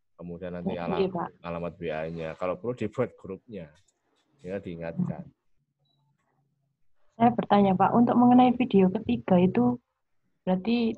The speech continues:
Speaker 2: data konsumen itu dicantumkan gitu, Pak?
Speaker 1: Ya, artinya ya kreasi jenengan gitu loh. Jadi jangan
Speaker 2: Oh.
Speaker 1: terpaku pada apa yang Pak Aris sampaikan. Bagaimana jenengan mengemasnya, itu melaporkan kegiatan usaha jenengan itu,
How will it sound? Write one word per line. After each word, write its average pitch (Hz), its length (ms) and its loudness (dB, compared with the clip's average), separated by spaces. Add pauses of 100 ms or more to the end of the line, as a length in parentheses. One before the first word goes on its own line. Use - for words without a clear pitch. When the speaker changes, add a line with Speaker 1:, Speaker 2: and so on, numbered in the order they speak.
Speaker 2:
data 180 320 -2
konsumen 233 480 0
itu 233 160 -6
dicantumkan 185 640 -4
gitu, 156 160 -12
Pak? - 160 -16 (640)
Speaker 1:
Ya, 104 220 -4
artinya 127 320 -4
ya 107 340 2
kreasi 110 460 0
jenengan 98 560 -2
gitu 82 240 -10
loh. 73 340 -20
Jadi 90 300 -14
jangan 98 260 -10
Speaker 2:
Oh. 90 80 -14
Speaker 1:
terpaku 95 380 -10
pada 92 340 -6
apa 90 160 -8
yang 90 160 -8
Pak 90 80 -8
Aris 87 160 -14
sampaikan. 87 640 -12 (160)
Bagaimana 87 720 -8
jenengan 98 380 -10
mengemasnya, 87 1120 -12 (140)
itu 87 260 -10
melaporkan 95 720 -8
kegiatan 85 460 -14
usaha 82 260 -14
jenengan 82 400 -10
itu, 82 540 -12